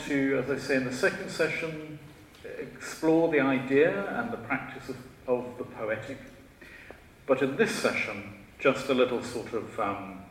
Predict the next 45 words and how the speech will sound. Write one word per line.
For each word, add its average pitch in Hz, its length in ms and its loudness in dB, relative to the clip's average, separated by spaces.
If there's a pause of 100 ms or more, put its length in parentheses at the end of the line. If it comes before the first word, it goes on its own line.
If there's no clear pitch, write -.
(560)
introduction. - 640 -6 (920)
And 135 140 4
the 131 40 2
fir-, 214 460 6
it's, - 240 -4
the 165 100 4
introduction 170 460 2
is - 60 -10
going 143 140 2
to - 60 -8
be 139 180 -2
in 131 40 -8
two - 340 -2
parts. - 380 -10
The 135 80 -4
first 233 400 6
part's 120 320 4
rather 139 200 6 (180)
personal, - 480 -4 (800)
and, 123 280 0
uh, 123 180 6
I 127 120 4
hope 139 300 2
you 127 80 0
won't 123 200 4
mind 147 360 2
this, - 260 -4
but - 140 2
I 143 160 8
found 151 200 4
it 127 120 6
a - 60 -4
rather 127 260 8
helpful 131 360 2
thing 123 200 -4
to 120 180 -6
do. 143 420 2 (480)
uh, 139 40 2
is - 300 0
to 160 100 2
review 156 440 8
in 160 100 6
my 139 220 6
own 180 280 6
life 92 260 0